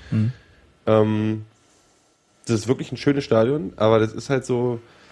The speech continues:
Speaker 2: Ingolstadt ist nicht, wir hatten ja vorhin schon, vor, vor, bevor wir angefangen haben, das kurze Gespräch über, äh, Wolfsburg <laughs> und, äh, und so weiter. Und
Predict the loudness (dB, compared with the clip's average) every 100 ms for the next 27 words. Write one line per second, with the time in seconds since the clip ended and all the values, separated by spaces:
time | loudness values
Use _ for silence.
0 | -20 -20 -20 _ -20 -4 2 2 4 2
1 | 2 0 2 2 2 2 2 2 -2 -4
2 | 0 0 2 0 0 -2 -2 0 0 0
3 | -2 0 0 -2 -4 -4 -4 -4 -6 -4
4 | -4 -4 0 2 4 4 2 0 0 0
5 | 0 0 0 2 0 0 -4 -2 -2 -6
6 | -6 0 2 4 2 0 -2 -4 -4 -4
7 | -2 0 0 0 0 0 -4